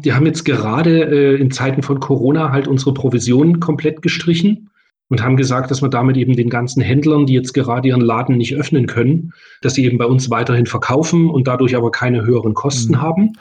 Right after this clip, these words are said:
Speaker 2: Aber normalerweise dann wie bei eBay so Provisionen.
Speaker 1: Genau, sieben Prozent. Keine Einstellgebühr, also du hast keine Listungsgebühr. Du kannst quasi tausend Artikel online stellen oder mehr oder weniger.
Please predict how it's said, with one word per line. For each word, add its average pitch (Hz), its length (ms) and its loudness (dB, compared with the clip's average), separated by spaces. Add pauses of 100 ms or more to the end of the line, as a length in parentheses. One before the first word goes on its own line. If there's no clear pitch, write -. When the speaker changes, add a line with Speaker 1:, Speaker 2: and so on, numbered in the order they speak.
(240)
Speaker 2:
Aber 131 220 -4
normalerweise 123 720 -2
dann 120 360 -6
wie 143 80 0
bei 131 160 0
eBay 123 300 0
so 117 140 -8
Provisionen. 107 760 -6 (240)
Speaker 1:
Genau, 104 320 0
sieben 135 320 0
Prozent. 180 640 -2 (380)
Keine 135 340 0
Einstellgebühr, 175 960 2
also 117 160 -2
du 120 80 0
hast - 160 -6
keine 127 220 -2
Listungsgebühr. 170 1040 2 (220)
Du - 60 -8
kannst 131 280 -4
quasi 120 260 -2
tausend 127 380 0
Artikel 127 340 -4
online 147 340 2
stellen 143 320 2
oder 110 280 -2
mehr 110 440 0
oder 107 240 -2 (160)
weniger. 147 540 0